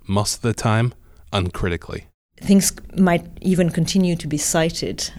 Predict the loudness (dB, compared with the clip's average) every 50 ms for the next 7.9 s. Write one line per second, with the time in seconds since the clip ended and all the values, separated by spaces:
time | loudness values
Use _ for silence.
0 | -10 -6 -4 -2 -2 -4 -4 -4 -4 -2 -2 -2 -2 -2 -2 0 0 -2 -2 -2
1 | -4 -4 -4 -4 -6 -2 0 0 0 0 -2 -4 -8 -8 -8 -8 -8 -10 -12 -14
2 | -8 -4 -2 -2 -2 -4 -6 -10 -10 -12 -12 _ _ _ _ _ -2 -2 -2 0
3 | 0 0 2 2 2 2 2 2 0 0 -2 -4 -10 -6 -2 0 0 2 0 -2
4 | -4 -6 -10 -18 -20 -18 -8 -2 -2 0 0 0 0 -2 0 0 0 0 0 -2
5 | -6 -8 -4 -2 0 0 0 0 0 0 0 0 0 -2 -2 -2 -2 -2 -2 0
6 | 0 0 0 0 0 0 -2 -2 -4 -6 -6 -6 -6 -4 -4 -4 -4 -2 -2 -2
7 | 0 0 0 -2 0 0 0 0 0 0 0 -2 -2 -4 -6 -6 -8 -10